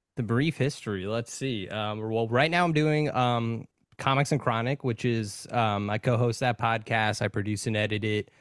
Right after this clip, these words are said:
Uh, we, we smoke weed and we talk comic books, and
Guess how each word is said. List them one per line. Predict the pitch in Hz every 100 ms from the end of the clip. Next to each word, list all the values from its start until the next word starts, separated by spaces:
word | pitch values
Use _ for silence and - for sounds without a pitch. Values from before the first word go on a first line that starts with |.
| _ -
Uh, | 107 104 101 98
we, | 98 101 - _
we | 113
smoke | 95 - 123 127
weed | 123 131 156
and | 156
we | 151
talk | 131 143 131
comic | 131 135 156
books, | 104 101 92 -
and | 98 95 98 101